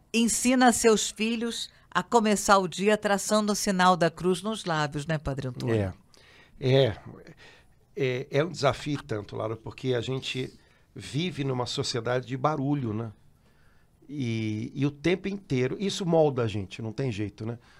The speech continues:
Speaker 2: O tempo inteiro a gente é movido a falar muito mais do que necessitaria, precisaria,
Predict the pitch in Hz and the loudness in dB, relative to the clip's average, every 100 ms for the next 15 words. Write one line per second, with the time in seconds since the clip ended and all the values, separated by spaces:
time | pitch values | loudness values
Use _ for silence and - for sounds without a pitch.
0 | _ 131 - 160 151 135 135 135 127 135 | _ -2 2 4 2 2 2 2 2 0
1 | - 139 135 139 95 107 135 135 143 - | 2 2 4 4 2 0 0 2 0 2
2 | 151 131 123 135 123 135 185 202 147 120 | 2 4 2 2 -2 -2 -2 -2 -4 0
3 | 113 117 120 - - _ _ _ - _ | 2 0 -2 -10 -14 _ _ _ -20 _
4 | 117 120 123 127 120 110 101 - _ _ | -2 -2 0 -2 -2 -2 -6 -12 _ _
5 | _ _ _ _ - 139 131 139 - 135 | _ _ _ _ -4 0 2 2 0 0
6 | - 117 110 156 165 - 123 - 107 117 | 0 0 0 -2 -4 -4 -6 -6 -2 0
7 | 110 127 160 | 0 -2 -4